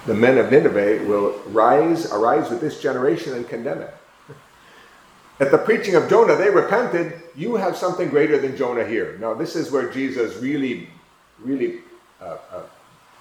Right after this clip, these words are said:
drives home his message. Jonah, the worst of the prophets, the reluctant prophet, the, the hard-hearted prophet, he had an enormous effect on the people. But you have someone greater than Jonah, and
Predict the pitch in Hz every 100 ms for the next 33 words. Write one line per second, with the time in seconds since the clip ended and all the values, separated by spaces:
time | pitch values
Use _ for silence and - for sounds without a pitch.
0 | - - 131 131 131 - 135 127 117 107
1 | 123 117 - 90 80 - - - _ _
2 | _ _ _ _ _ _ _ _ _ _
3 | _ _ - - 160 202 139 104 - -
4 | - - 117 117 117 147 208 - 95 90
5 | 90 87 87 - 131 - 104 104 120 139
6 | - - 101 - 87 87 - 127 120 107
7 | 104 92 104 - 147 139 120 104 95 -
8 | 87 - 123 - - - 208 190 190 190
9 | 175 170 226 208 156 143 - 110 - 101
10 | 98 90 82 - - _ _ _ _ _
11 | _ - 123 123 165 240 190 151 - 165
12 | 143 139 135 107 104 156 196 123 110 101
13 | 101 82 85 95 - _ _ _ _ _
14 | _ - 139 139